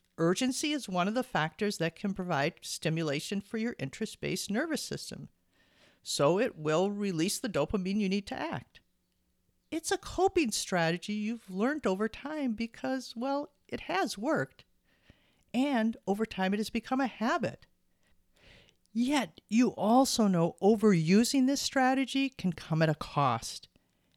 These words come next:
as you may feel immense stress, which can affect your mental and physical health, and you may not do your best work. And so, while it's fine to rely on sometimes, I'm guessing you'd like it not to be your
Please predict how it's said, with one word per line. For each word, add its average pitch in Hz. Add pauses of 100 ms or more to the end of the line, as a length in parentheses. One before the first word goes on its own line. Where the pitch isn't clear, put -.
(120)
as -
you 220
may 220
feel 220
immense 202
stress, -
which -
can 220
affect 220
your 240
mental 208
and 202
physical 208
health, 220 (560)
and 302
you 269
may 262
not 262
do 285
your 277
best 220
work. 247 (680)
And 311
so, 339
while 330
it's 339
fine 349
to 254
rely 214
on 196
sometimes, 160 (260)
I'm 359
guessing 233
you'd 214
like 202
it 196
not 190
to 202
be 202
your 190